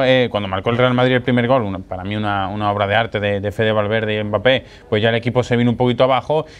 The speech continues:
y el penalti, que para mí no era sobre Vinicius, imagino que ahora comentaremos, pues ya terminó de dilapidar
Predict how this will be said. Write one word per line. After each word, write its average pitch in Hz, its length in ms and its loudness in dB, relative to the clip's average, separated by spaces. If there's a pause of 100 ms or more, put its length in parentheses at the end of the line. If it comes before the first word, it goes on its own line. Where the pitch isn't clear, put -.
(120)
y 120 100 2
el 123 160 2
penalti, 127 520 0
que 87 200 -12
para 104 200 -12
mí 95 140 -6
no 101 120 -2
era 107 220 2
sobre 107 320 0
Vinicius, 135 580 0
imagino 101 420 -4
que 107 60 0
ahora 107 160 0
comentaremos, 120 640 0
pues 123 220 2
ya 107 180 0
terminó 104 340 -2
de 110 200 -2
dilapidar 104 680 0